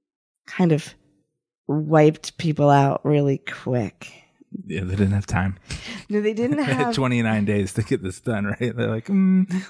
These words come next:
Speaker 2: let's blow one helicopter. Let's do this. All right."
Speaker 1: But even that was fun.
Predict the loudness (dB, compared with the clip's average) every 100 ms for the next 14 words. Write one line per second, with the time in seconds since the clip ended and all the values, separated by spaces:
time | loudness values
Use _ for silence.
0 | -2 -2 0 0 2 0 0 0 0 2
1 | 2 2 0 -2 0 0 0 -6 -6 -2
2 | -2 2 2 2 -2 -2 0 0 -2 -10
3 | _ _ _ -2 0 2 0 0 -2 -2
4 | 0 0 0 -2 -2 -4